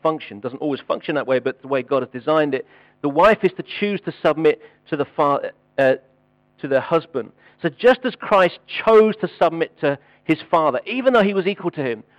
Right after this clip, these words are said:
wives are instructed here to choose to submit to their husbands. The Bible says that wives should submit to their husbands in the same way, in Ephesians we read these words, in the same way as Chri-, as the Christ, as the church submits to Christ. So just as we as a church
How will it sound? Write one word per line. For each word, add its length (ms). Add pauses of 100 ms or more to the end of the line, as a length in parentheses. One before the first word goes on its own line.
(100)
wives 380
are 120
instructed 500
here 140
to 120 (200)
choose 280
to 200
submit 480 (360)
to 60
their 120
husbands. 580 (540)
The 60
Bible 360
says 180
that 140
wives 300
should 180 (140)
submit 320
to 60
their 120
husbands 320 (380)
in 140
the 100 (200)
same 260
way, 420 (140)
in 100
Ephesians 460
we 80
read 220
these 180
words, 300
in 80
the 100 (180)
same 240
way 200
as 80
Chri-, 320
as 360
the 60
Christ, 400 (220)
as 160
the 80
church 420
submits 400
to 80
Christ. 400 (420)
So 60
just 300
as 100
we 260
as 100
a 40
church 420